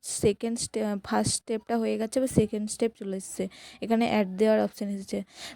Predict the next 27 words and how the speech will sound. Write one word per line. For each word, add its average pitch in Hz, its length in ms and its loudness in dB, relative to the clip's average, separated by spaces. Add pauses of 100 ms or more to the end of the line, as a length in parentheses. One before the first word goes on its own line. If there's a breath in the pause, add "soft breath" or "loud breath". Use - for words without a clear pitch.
(100)
বলছে, 226 260 4
"তুমি 233 260 -2
কি 254 140 2
আগে 226 320 4
অ্যাড 220 240 4
দিয়ে 220 200 4
রেখেছো? 262 360 2
যদি 240 120 6
দিয়ে 220 220 4
রাখো 233 260 2
তাহলে 226 220 0
উপরটা 240 420 0
ক্লিক 254 220 -2
করো, 269 200 2
যদি 226 220 2
না 220 200 0
দিয়ে 262 160 4
থাকো 277 200 0
তাহলে 240 220 2
লিখতে 214 380 -2
হবে, 233 300 2
'No, 233 240 4 (320 loud breath)
I 214 200 8
need 240 220 4 (100)
to 269 80 0 (380 loud breath)
create 226 340 2 (120)
one'।" 202 300 -2